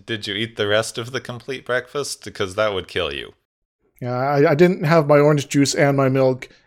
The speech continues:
Speaker 2: and my banana and my waffle and my bacon. And there's, like, eggs as well, too, and maybe, maybe something else, like toast.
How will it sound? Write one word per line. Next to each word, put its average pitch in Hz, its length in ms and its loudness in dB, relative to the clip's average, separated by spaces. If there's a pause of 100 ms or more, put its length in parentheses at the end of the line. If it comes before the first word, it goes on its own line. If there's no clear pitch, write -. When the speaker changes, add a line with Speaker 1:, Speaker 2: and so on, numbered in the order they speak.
Speaker 2:
and 143 220 0
my 139 140 2
banana 135 680 4
and 143 320 2
my 131 140 4
waffle 131 640 4
and 143 260 2
my 127 100 4
bacon. 110 480 0 (360)
And 117 140 -6
there's, 113 180 -4
like, 120 200 -2
eggs 135 360 2
as 113 160 0
well, 131 300 4
too, 143 460 0
and 117 100 -2
maybe, 117 460 -4 (500)
maybe 131 100 -12
something 120 300 -2
else, 143 420 -2
like - 160 -18
toast. - 720 -6